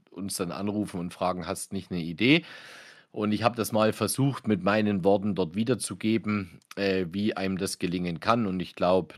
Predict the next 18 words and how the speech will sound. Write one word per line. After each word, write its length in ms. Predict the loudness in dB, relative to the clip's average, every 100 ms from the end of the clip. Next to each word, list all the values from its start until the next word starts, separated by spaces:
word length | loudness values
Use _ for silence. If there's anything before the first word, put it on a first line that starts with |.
| -6
das 460 | -4 -4 -8 -16 _ -8
wird 300 | -2 -2 -2
auch 200 | -4 -4
funktionieren. 760 | -8 -8 -8 -8 -2 2 2 2 _ _ -20 -20 -20 -20 _ _ _ _ _ _ _ -8
Und 640 | 6 8 10 6 0 -6 2
wir 400 | 6 8 6 6
haben 720 | 6 6 4 0 2 0 -2
schon 380 | 0 0 0 -2
für 640 | 0 4 4 2 0 4
heute 580 | 6 6 6 6 4 2
eine, 580 | 0 2 2 0 0 -2
ein 140 | -2
neues, 420 | 2 2 0 -4 -2
äh, 120 | -2
Schrauber 400 | 0 2 2 2
A 60 |
B 180 | 2 0
C, 400 | 2 4 4 4